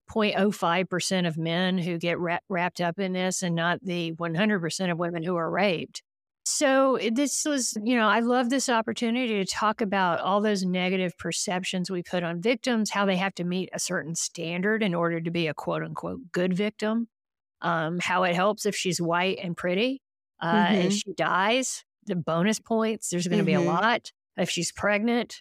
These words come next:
Speaker 1: that's gonna be the cover of People magazine. I mean, it's
Speaker 2: Yep.
Speaker 1: just, it's crazy. Uh,
Speaker 2: It
Speaker 1: and,
Speaker 2: is.
Speaker 1: and women, I think we just need to just stop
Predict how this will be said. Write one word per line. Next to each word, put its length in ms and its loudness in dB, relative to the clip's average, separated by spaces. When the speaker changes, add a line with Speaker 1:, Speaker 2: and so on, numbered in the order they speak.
Speaker 1:
that's 220 -2
gonna 220 0
be 160 4
the 60 4
cover 300 0
of 80 -2
People 260 -2
magazine. 760 0
I 80 2
mean, 200 4
it's 180 4
Speaker 2:
Yep. 80 -4
Speaker 1:
just, 220 -2
it's 260 0
crazy. 800 0
Uh, 480 4
Speaker 2:
It 60 2
Speaker 1:
and, 240 4
Speaker 2:
is. 200 -12
Speaker 1:
and 240 4
women, 520 2
I 100 0
think 220 -2
we 120 2
just 200 -4
need 280 0
to 260 2
just 280 -2
stop 440 0